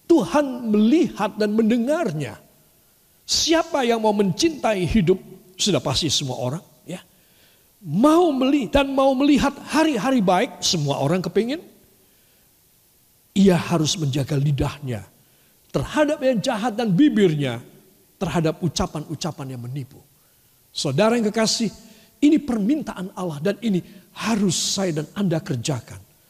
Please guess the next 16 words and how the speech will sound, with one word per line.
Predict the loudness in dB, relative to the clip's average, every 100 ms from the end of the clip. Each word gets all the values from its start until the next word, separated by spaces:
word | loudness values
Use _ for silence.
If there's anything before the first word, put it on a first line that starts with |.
| _ _ _
Seringkali | -2 0 0 2 0
kita | 0 0 0
tidak | 0 0
bisa | 0 0
terima | 2 2 2 0 -2 -4 -6
karena | -2 0
orang | 2 0 2 0
memfitnah | 0 -2 -2 -6 -4
kita, | -4 -2 -2
menceritakan | -2 0 0 2 0 -2 -2
tidak | -2 0
baik | 0 -4 -4
dengan | -6 -4
kita, | -4 -2 -4 -6
tentang | -6 -4 -2
kita, | -2 -2 -4